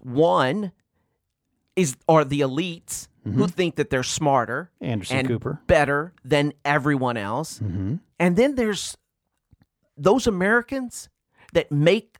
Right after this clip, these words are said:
Speaker 1: this country and have made this country what it is.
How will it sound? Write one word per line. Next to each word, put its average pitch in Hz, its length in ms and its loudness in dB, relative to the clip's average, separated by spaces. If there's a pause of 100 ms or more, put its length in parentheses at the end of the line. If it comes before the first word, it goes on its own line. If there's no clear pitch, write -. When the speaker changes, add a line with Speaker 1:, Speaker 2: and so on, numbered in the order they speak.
Speaker 1:
this 170 400 -2 (100)
country 107 760 -6 (500)
and 143 180 0
have 131 240 2
made 147 420 0
this 127 220 -4
country 107 580 -6
what 127 260 0
it 127 160 -2
is. 101 560 -4